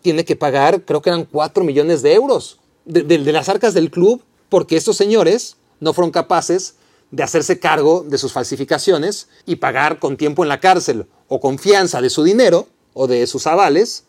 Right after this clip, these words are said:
el, su, sus fechorías, ¿no? Pero bueno, ese es nada más el número uno. Número dos de los pecados capitales.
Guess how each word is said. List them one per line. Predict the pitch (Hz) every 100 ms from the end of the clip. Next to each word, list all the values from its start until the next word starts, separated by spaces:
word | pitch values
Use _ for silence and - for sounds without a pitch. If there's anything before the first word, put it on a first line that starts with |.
| _
el, | - 127 117 110 107 98 95
su, | - 131
sus | - 139
fechorías, | 127 - 202 311 151
¿no? | 156 285 _ _
Pero | 190 175
bueno, | 165 131 - _ -
ese | 196 240
es | 214
nada | 208 208 208
más | 220 220 - _ _ _
el | 175 175
número | 190 147 127
uno. | 104 - _ _
Número | 185 269 320 196
dos | 147 - - -
de | 143 131
los | 127
pecados | 143 160 160
capitales. | 131 135 135 123 104 -